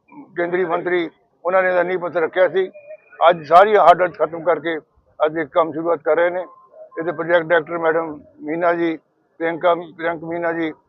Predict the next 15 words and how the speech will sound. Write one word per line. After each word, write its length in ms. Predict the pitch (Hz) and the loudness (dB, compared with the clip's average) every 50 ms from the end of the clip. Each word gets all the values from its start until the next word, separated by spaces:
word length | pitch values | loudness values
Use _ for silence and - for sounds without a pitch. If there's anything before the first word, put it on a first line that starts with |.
| _ _ _ _ | _ _ _ _
ਉਹ 140 | 165 160 156 | 2 4 6
ਆਏ 160 | 151 165 170 | 6 4 4
ਨੇ, 220 | 165 180 180 170 - - _ - _ _ _ - | 0 -4 -6 -6 -8 -12 _ -20 _ _ _ -6
ਯੰਗ 280 | 139 160 165 170 180 185 | 0 2 4 4 6 6
ਆਫੀਸਰ 380 | 190 180 180 175 165 190 190 | 4 4 4 2 0 -2 0
ਨੇ, 160 | 180 214 - 170 | 0 -2 -4 -4
ਮਿਹਨਤੀ 420 | 170 180 196 202 175 185 196 185 | -4 -4 -4 -4 -4 -6 -8 -6
ਨੇ, 220 | 185 185 180 180 | -4 -4 -6 -6
ਉਹਨਾਂ 260 | 170 175 170 165 175 175 | -8 -10 -8 -8 -8 -8
ਨੂੰ 100 | 170 151 | -6 0
ਕੰਮ 240 | - 180 180 180 | 0 0 0 2
ਕਰਨ 180 | 151 170 170 165 | -2 -4 -2 0
ਦਾ 100 | 175 175 151 - | -2 -4 -4 -4
ਸ਼ੌਕ 340 | - 160 160 165 180 160 160 | -2 2 4 4 4 6 6
ਹੈ। 180 | 170 185 175 | 4 4 4